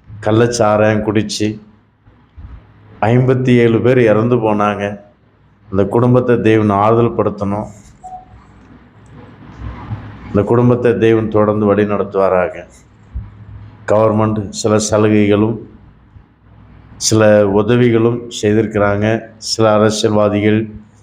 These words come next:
நடிகர்கள் உதவி பண்ணியிருக்கிறாங்க. இருந்தாலும் எவ்வளோதான் கோடி கோடி கிடைச்சாலும் போன மனுஷனை பெற்றுக்கொள்ள முடியுமாங்க?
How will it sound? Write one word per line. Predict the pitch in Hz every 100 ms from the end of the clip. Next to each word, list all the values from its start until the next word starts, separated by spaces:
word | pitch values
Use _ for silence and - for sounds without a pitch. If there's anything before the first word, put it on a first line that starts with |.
| _ -
நடிகர்கள் | 104 107 117 110 107 104 107 107 - - - - - -
உதவி | 104 107 110
பண்ணியிருக்கிறாங்க. | 104 101 104 113 107 101 98 101 101 107 - - - - - - - - - _ -
இருந்தாலும் | 147 156 147 151 143 120 101 - 117
எவ்வளோதான் | 117 117 113 123 123
கோடி | 117 117 120
கோடி | 117 117 117
கிடைச்சாலும் | 110 110 110 - 110 107 107 98 98 - - - - - - - - - - - - -
போன | 113 117
மனுஷனை | 113 110 117 113 120 117
பெற்றுக்கொள்ள | 113 107 120 110 107
முடியுமாங்க? | 107 107 101 101 98 101 87 87